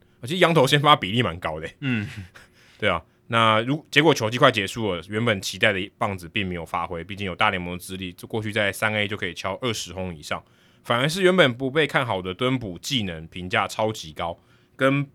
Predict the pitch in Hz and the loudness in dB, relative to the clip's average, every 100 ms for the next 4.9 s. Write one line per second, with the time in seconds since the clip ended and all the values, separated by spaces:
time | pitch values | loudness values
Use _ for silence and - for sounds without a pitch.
0 | _ _ - 117 135 135 98 101 107 92 | _ _ -4 -2 0 -2 -2 -4 -2 -2
1 | 101 107 107 92 92 85 85 95 90 78 | 0 0 -2 -2 -6 -6 -6 -4 -6 -8
2 | 80 95 82 65 - _ _ _ - 123 | -8 -8 -8 -16 -20 _ _ _ 0 0
3 | 120 92 104 113 107 92 - 92 95 101 | 0 -4 -4 2 2 2 -2 -12 -8 0
4 | 101 110 - 73 - 104 95 90 | 0 0 -4 -12 -4 -2 -2 -4